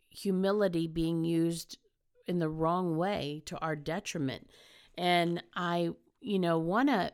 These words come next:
be a source of encouragement. I wanna be a source of, um, en-, help and, um, but I also wanna call a spade a spade. And, um,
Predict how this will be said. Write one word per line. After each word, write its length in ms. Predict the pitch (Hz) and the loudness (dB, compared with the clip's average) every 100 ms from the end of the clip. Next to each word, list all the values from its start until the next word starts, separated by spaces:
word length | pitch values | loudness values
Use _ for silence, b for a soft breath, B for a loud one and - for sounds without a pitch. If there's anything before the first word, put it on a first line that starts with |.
| _ _ | _ _
be 180 | - 180 | 0 2
a 80 | 170 | 2
source 380 | - 185 175 - | -2 -2 -4 -4
of 80 | 180 | -6
encouragement. 800 | 175 - 226 254 226 165 147 156 | -6 -6 -4 -4 -4 -4 -4 -2
I 120 | 156 | -4
wanna 500 | 165 180 190 175 165 b b b b b b | -2 0 0 -2 -4 b b b b b b
be 180 | 190 190 | 4 6
a 100 | 175 | 4
source 600 | - - 180 185 - - - - | 2 0 2 2 0 -6 -8 -4
of, 440 | 170 160 160 160 - - - | 0 0 0 -4 -14 -18 -8
um, 340 | 165 156 151 - | -4 -4 -4 -8
en-, 180 | 170 170 - - | -8 -8 -10 -10
help 500 | - 294 233 - - - | -2 0 0 2 0 2
and, 460 | 170 165 160 160 156 B B B B - | -2 0 0 -2 -6 B B B B -4
um, 260 | 175 170 | -2 0
but 120 | 180 | 2
I 100 | 247 | 2
also 320 | 247 269 269 277 | 4 2 2 2
wanna 220 | 233 226 | 2 2
call 220 | 233 226 | 2 2
a 60 | 214 | 0
spade 260 | 233 214 | 0 -2
a 60 | 208 | -2
spade. 500 | - 330 339 147 165 b b b b | -2 -2 -2 -2 -6 b b b b
And, 560 | 190 180 180 170 170 - - - | 0 4 4 4 2 -2 -6 -2
um, 500 | 170 165 165 170 | 2 4 2 0